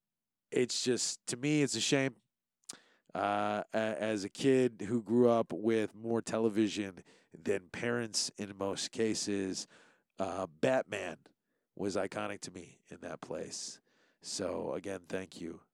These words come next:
Mister Conroy, for being there when a lot of adults weren't, and for being a character that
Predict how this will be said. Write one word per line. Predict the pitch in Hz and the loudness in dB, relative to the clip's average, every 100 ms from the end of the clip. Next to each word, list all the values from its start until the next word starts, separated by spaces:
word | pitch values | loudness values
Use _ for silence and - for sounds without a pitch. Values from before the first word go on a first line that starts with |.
| _ | _
Mister | - - - | -12 -10 -8
Conroy, | - 90 87 85 82 - _ _ _ _ | -8 -8 -6 -8 -12 -18 _ _ _ _
for | - 95 90 85 - _ _ _ - | 0 2 2 0 -6 _ _ _ -6
being | 104 104 | -6 -4
there | 101 98 87 85 | -6 -4 -4 -6
when | 82 92 | -10 -10
a | 87 | -6
lot | 90 92 92 | -4 -2 -2
of | 82 - - - | -4 -8 -20 -16
adults | - 92 87 - | -4 -2 -2 -4
weren't, | 85 98 110 82 - - - _ _ | -4 -2 -2 -4 -8 -10 -12 _ _
and | 80 92 87 | -12 -12 -12
for | - 104 98 87 - _ _ _ _ | 0 2 2 0 -4 _ _ _ _
being | 117 117 107 | -2 0 -2
a | 101 | -6
character | - 120 113 101 - 92 82 - _ _ _ 92 | -2 2 2 2 -2 -6 -6 -14 _ _ _ -8
that | 98 101 98 95 92 | -2 0 0 0 -2